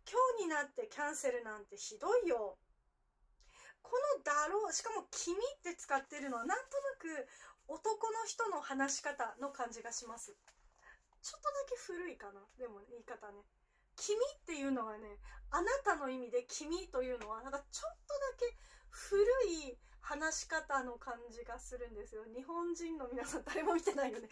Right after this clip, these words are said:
日本の方どう思いますか？ちょっと教えてください。私の友達で「君」っていう人はいないですね。うん。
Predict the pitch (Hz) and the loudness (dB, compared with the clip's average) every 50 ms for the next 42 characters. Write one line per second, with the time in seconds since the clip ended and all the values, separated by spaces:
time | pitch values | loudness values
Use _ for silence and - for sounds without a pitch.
0 | - - - - - - 302 330 370 403 427 427 392 311 - 285 277 254 247 311 | -8 -4 -2 -2 0 0 2 2 4 6 6 6 6 4 2 0 0 0 0 0
1 | 311 320 277 262 240 247 220 277 269 - - 220 220 - - - - - - 330 | 0 0 0 0 0 0 -2 -4 -6 -6 -10 -10 -10 -12 -14 -14 -12 -10 -10 -4
2 | - - 240 233 247 - 269 262 269 247 - 247 240 277 277 240 220 240 285 - | 0 0 2 2 2 0 -2 -2 -2 2 2 4 4 4 2 0 -2 -2 2 4
3 | 392 427 415 - 415 427 427 440 440 415 - 392 370 381 381 370 370 381 381 - | 6 6 6 4 0 0 0 -2 -2 -4 -4 -4 -4 -2 -2 0 0 -2 -2 -4
4 | 349 339 392 392 339 - - - - - 311 330 381 403 415 415 - - 294 262 | -2 0 0 0 -2 -2 -6 -8 -8 -4 -2 0 2 2 2 0 -4 -8 -6 -4
5 | 254 254 - - - 262 233 214 214 240 247 262 269 262 240 214 202 196 208 - | -4 -4 -6 -4 -4 -4 -4 -4 -6 -6 -2 2 2 2 2 0 -4 -6 -8 -12
6 | - 202 202 202 208 208 202 - _ _ _ - - - - - _ _ _ _ | -12 -12 -12 -12 -12 -14 -16 -18 _ _ _ -20 -20 -20 -20 -20 _ _ _ _
7 | - - - _ _ _ _ _ 233 233 226 220 220 214 208 202 202 208 202 | -20 -20 -20 _ _ _ _ _ -20 -18 -16 -16 -16 -16 -16 -16 -18 -18 -20